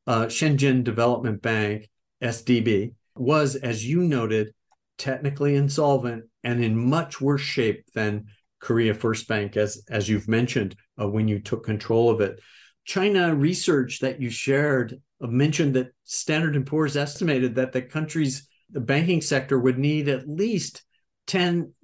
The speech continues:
possibly twenty years, uh, to reduce its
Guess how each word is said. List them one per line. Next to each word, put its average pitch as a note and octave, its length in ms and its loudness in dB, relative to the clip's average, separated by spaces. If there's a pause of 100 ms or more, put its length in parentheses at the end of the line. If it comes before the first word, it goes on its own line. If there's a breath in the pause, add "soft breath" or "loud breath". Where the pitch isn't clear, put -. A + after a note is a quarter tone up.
(280)
possibly G#3+ 540 0
twenty G3+ 380 0
years, A#2 640 0
uh, A#2+ 140 0
to - 140 -2
reduce B2+ 560 0
its A2+ 340 -4